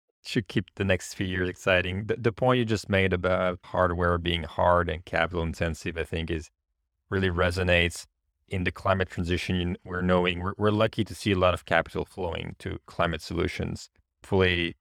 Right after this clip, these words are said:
that is something that investors are also learning along the way on how to manage deep tech companies and capital intensive hardware companies, which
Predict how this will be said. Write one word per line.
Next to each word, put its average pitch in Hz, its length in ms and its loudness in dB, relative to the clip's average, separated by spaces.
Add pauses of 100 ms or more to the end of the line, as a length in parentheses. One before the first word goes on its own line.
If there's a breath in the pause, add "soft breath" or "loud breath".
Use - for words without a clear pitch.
that 87 160 4
is 82 100 -2
something 87 320 -2
that 82 140 0
investors 82 920 0
are 80 420 4 (360)
also 92 260 -2
learning 98 400 0
along 95 300 0
the 92 100 2
way 90 300 4
on 82 140 0
how 85 380 0
to 85 240 -4
manage 80 440 -2
deep 95 200 -4
tech 87 200 -4
companies 82 560 -4 (100)
and 85 160 -4
capital 90 380 2
intensive 85 520 -8
hardware 85 500 0
companies, 80 600 -2 (420)
which - 360 -4